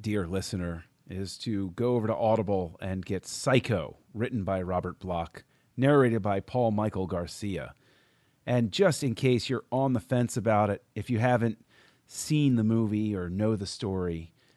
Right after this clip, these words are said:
it was a dark and stormy night when Mary Crane glimpsed the unlit neon sign announcing the vacancy at the Bates Motel. Exhausted, lost, and at the end of her rope, she was eager for a hot shower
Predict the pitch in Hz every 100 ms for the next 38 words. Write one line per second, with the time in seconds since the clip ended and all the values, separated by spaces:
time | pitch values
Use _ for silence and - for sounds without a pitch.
0 | _ - 123 127 120 95 135 143 - 101
1 | - - 139 120 113 117 104 95 90 107
2 | 101 101 - 107 107 107 - 104 110 -
3 | - 104 101 107 104 - 98 101 113 101
4 | 98 - 110 107 101 92 104 104 104 85
5 | 98 104 104 - 110 101 82 101 101 -
6 | 107 - 104 104 110 - _ _ _ -
7 | 85 110 110 123 - 135 120 117 _ _
8 | 101 113 123 120 - - 87 101 98 110
9 | 117 117 113 117 127 _ _ _ - -
10 | 127 110 170 151 156 139 127 104 - 135
11 | - - - 117 95 65 -